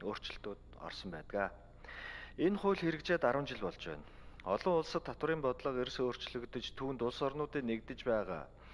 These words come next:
А, ти-, тиймээс Монгол улс нэгдэж уг бодлогод нийцүүлэн татврын эрх, а, зүүн шинчлэл хийсэн. Мөн, а, угах, а, мөнгө угах, а, болон терроризмыг санхүүжүүлэхдээ тэмцэх тухай хуулийн нэмэлт өөрчлөлтийг две thousand twenty-one онд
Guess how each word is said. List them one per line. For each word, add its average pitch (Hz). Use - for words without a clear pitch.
А, 101
ти-, 156
тиймээс 170
Монгол 147
улс 156
нэгдэж 143
уг 135
бодлогод 135
нийцүүлэн 131
татврын 139
эрх, -
а, 98
зүүн 147
шинчлэл 120
хийсэн. 92
Мөн, 202
а, 110
угах, 151
а, 98
мөнгө 160
угах, 151
а, 110
болон 120
терроризмыг 151
санхүүжүүлэхдээ 131
тэмцэх 110
тухай 127
хуулийн 120
нэмэлт 113
өөрчлөлтийг 135
две -
thousand 156
twenty-one 131
онд -